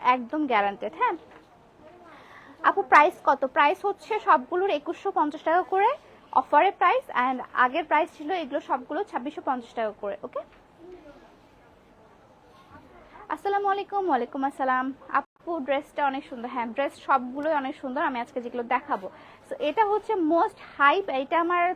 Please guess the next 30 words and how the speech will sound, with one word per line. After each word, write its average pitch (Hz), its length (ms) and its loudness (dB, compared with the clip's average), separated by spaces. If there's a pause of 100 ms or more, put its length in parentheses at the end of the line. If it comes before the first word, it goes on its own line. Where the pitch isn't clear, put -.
(140)
তিনবার 302 320 -2
না 339 140 -2
চারবার 285 340 2
আমি 302 100 -4 (140)
রিস্টক 262 400 -4 (100)
করেছি, 294 340 -2 (400)
আর 269 80 6 (100)
রিস্টক 359 380 -2 (140)
করব 320 180 0 (140)
না 392 60 0 (120)
এটা। 415 200 2 (240)
এটা - 220 -4
হচ্ছে, 277 260 -6 (120)
এটা 339 120 -4 (160)
লাস্ট, 262 280 2 (340)
লাস্ট 240 280 4
ওয়ান। 392 140 0 (120)
And 247 100 -2 (100)
আপনারা 311 240 -4 (120)
অবশ্যই 285 480 -6 (460)
আপনাদের 339 440 -2 (180)
সাইজগুলো 330 600 0 (420)
আগে 254 200 -2 (120)
কনফার্ম 269 360 0 (120)
হয়ে 339 240 0
নেবেন 254 260 -4
যে 247 120 -4
আপনার 262 220 -10
সাইজটা 277 300 -2
অ্যাভেলেবল 277 460 -4